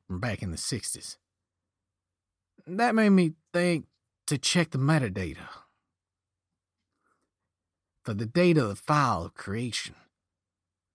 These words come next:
the Hanson made me want to start smoking again. The file I had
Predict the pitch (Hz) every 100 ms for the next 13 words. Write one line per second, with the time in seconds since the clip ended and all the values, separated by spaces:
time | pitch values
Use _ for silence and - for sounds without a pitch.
0 | _ - 69 67 - - 202 - 98 107
1 | 110 117 110 92 95 - 98 - - 123
2 | 196 - 71 76 127 - - - _ _
3 | _ _ _ _ _ _ 98 - 190 170
4 | 180 220 117 127 98 90